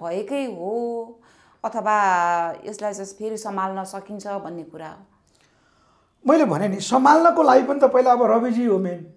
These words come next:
Speaker 1: उम्।
Speaker 2: त्यसको एउटा डिजाइनकर्ता त रविजी नै पहिला बाहिर आउनु पर्यो नि।
Speaker 1: उम्।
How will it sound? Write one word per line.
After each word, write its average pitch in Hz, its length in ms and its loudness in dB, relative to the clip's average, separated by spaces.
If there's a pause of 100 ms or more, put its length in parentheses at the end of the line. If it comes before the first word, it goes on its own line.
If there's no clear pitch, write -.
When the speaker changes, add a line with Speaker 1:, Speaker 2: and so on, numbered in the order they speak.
(100)
Speaker 1:
उम्। 196 120 -16 (840)
Speaker 2:
त्यसको 156 360 -4
एउटा 190 220 0
डिजाइनकर्ता 185 640 -2
त 165 100 -2
रविजी 240 460 4
नै 339 140 0
पहिला 254 240 6
बाहिर 190 220 4
आउनु 151 220 -4
पर्यो 135 220 -8
नि। 226 60 -8
Speaker 1:
उम्। 190 560 -14